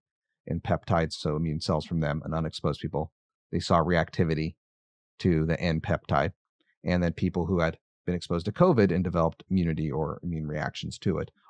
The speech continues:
also were responsive to these peptides from those coronaviruses. But interestingly, it was not the case even with a single, um, nu-, a single, um, amino acid mutation for, uh, two other coronaviruses, which were alpha coronaviruses, specifically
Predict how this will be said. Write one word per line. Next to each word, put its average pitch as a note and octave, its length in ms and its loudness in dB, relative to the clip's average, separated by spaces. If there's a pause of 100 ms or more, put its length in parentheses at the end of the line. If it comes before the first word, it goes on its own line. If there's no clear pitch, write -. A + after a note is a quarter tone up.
also F2 280 2
were D#2+ 240 -2 (300)
responsive D#2 600 -2
to E2 80 -4
these E2 180 -4
peptides - 420 -4
from E2+ 100 -4
those D#2+ 100 -2
coronaviruses. - 640 -8 (420)
But F#2 140 -2
interestingly, G#2 720 6
it F2 120 -4
was F2+ 200 -2
not G#2+ 240 4
the A#2+ 80 0
case F2+ 400 0
even F2 260 -2
with D#2+ 160 -4
a E2 60 -4
single, E2 500 0
um, D#2 360 -2 (100)
nu-, F2+ 160 -4 (160)
a - 60 -10
single, D#2+ 560 0
um, D2+ 320 -4 (1400)
amino F#2 320 6
acid E2 280 0
mutation D#2 540 -2
for, - 260 -4 (520)
uh, D#2+ 280 -2 (240)
two - 220 2
other B2 220 4
coronaviruses, D2+ 760 0
which - 160 -8
were - 80 -20
alpha A2+ 280 2
coronaviruses, - 640 -4
specifically - 640 -6